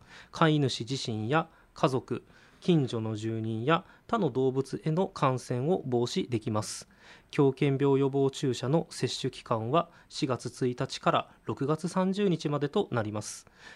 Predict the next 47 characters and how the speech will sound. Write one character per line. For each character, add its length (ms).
注 220
射 200
を 40
受 160
け 120
た 200
後 220
は、 200
環 240
境 220
課 160
や 220
動 220
物 280
病 300
院 160
で 180
狂 240
犬 260
病 220
予 100
防 220
注 220
射 120
が 140
済 180
ん 100
だ 80
こ 140
と 140
の 120
証 240
明 200
で 120
あ 80
る 200
注 240
射 120
済 120
み 100
票 300
の 220
交 240
付 140
を 200
受 240
け、 60